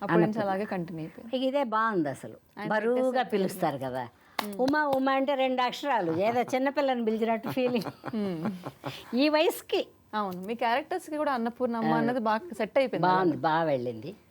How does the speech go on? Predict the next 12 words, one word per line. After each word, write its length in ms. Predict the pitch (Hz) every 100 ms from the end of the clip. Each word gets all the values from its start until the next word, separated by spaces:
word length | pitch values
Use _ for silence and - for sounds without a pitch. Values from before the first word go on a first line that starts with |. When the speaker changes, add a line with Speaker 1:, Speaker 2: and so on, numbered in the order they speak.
| -
Speaker 1:
మ్మ్. 300 | 185 165 180 - _ -
మరి 120 | 240
Speaker 2:
ఆ. 80 | 254
Speaker 1:
ఇంతమంది 440 | 247 285 262 262 277
మిమ్మల్ని, 340 | 294 277 254
ఇంతమంది 400 | 226 240 233 233
హీరోలు 460 | 220 214 247 254 240
అమ్మ, 200 | 214 220
అమ్మ 200 | 226 220
అని 100 | 214
పిలిచారు 380 | 196 190 196
కదా, 240 | 170 170